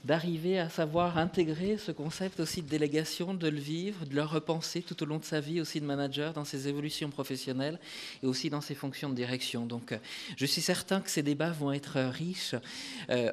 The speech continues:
entre, euh, nos experts que je remercie, euh, vivement d'être parmi nous aujourd'hui, puis également avec la salle, parce que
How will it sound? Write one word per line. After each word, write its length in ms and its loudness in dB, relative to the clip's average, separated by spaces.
entre, 380 2
euh, 260 6
nos 160 4
experts 580 0
que 120 2
je 80 -4
remercie, 680 0
euh, 260 0
vivement 480 -2
d'être 320 0
parmi 300 0
nous 120 4
aujourd'hui, 460 2
puis 160 -2
également 320 -2
avec 220 -2
la 100 2
salle, 340 0
parce 200 -6
que 140 -2